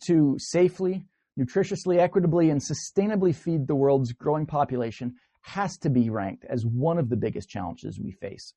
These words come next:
over the upcoming century. Okay, with that being said, I'd like to pivot to use that, uh, that horribly overused twenty twenty word and, uh,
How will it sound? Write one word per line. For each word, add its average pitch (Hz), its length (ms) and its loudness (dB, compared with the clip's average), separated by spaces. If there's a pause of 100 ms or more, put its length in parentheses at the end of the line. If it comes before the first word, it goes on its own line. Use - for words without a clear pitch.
over 110 180 -8
the 98 160 -10
upcoming 85 320 -12
century. - 420 -18 (1000)
Okay, 302 180 2
with 247 80 2
that 320 160 2
being 320 140 -2
said, 214 280 2
I'd 196 120 -2
like 214 160 2
to 208 120 -2 (140)
pivot - 380 -2
to 151 120 -4
use 151 280 0
that, 135 320 2
uh, 127 100 4
that 131 200 0
horribly 233 680 -2 (140)
overused 143 640 2
twenty 131 280 -4
twenty 123 300 -4
word 110 280 -4 (460)
and, 135 340 -2
uh, 139 200 4